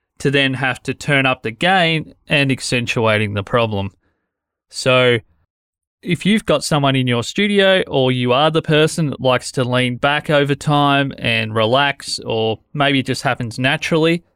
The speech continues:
just maybe check in with yourself every few minutes. Am I on the mic?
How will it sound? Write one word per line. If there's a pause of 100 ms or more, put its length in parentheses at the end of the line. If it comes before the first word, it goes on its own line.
(640)
just
maybe
check
in
with
yourself
every
few
minutes. (840)
Am
I
on
the
mic?